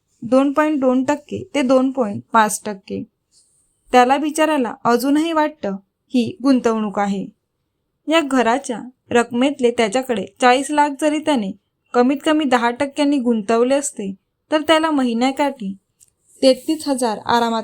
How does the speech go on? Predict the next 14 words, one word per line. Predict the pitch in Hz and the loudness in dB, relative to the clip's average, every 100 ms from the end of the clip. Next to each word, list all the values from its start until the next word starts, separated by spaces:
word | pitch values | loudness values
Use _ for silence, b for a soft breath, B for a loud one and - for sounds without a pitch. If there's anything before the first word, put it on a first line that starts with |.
| 226 | -6
मिळाले | 220 208 208 | -4 -4 -4
असते. | 208 196 - 196 - _ _ _ _ _ | -8 -10 -10 -10 -12 _ _ _ _ _
त्यावरचा | 233 233 269 311 - 139 220 - _ _ _ - | 2 2 2 -2 -4 -6 -6 -14 _ _ _ 0
कंपाऊंडिंग | 247 240 254 269 294 320 - | 2 2 0 0 0 -4 -10
इफेक्ट | - 262 254 247 240 | -4 -2 2 2 2
वेगळा. | 226 208 208 202 - _ _ - - | -4 -2 -4 -8 -14 _ _ -18 -6
यात | 302 | -4
पुण्यात | 320 - 262 262 269 | -4 0 2 2 2
जरी | 311 320 | 0 -2
तो | 311 | 2
आला, | 311 254 208 - - | 2 2 -2 -8 -4
तर | 302 | -4
सव्वीस | - 247 226 277 320 | 0 -2 -2 0 0
हजार | 285 214 | 0 -6